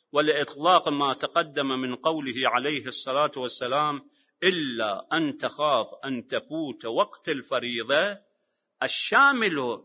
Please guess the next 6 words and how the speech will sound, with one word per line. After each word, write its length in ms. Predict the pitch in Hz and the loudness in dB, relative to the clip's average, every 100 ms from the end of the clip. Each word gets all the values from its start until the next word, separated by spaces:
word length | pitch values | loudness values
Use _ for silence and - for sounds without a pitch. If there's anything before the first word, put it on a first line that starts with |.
| - _ _ | -16 _ _
لأصل 680 | 131 135 - 226 269 - 277 | -6 -2 2 2 2 0 -2
وقت 360 | 269 262 - - | 0 0 -2 -4
الفريضة 960 | 240 - 214 220 208 202 - 208 220 226 _ _ _ _ _ | -4 0 0 0 -2 -4 -4 -8 -10 -14 _ _ _ _ _
والشامل 840 | 139 - - 240 302 269 247 247 214 | 0 0 2 2 2 0 0 0 0
لفوت 520 | - 254 269 262 247 | 0 0 0 -4 -6
ف-، 520 | 262 - - 165 | -6 -4 2 2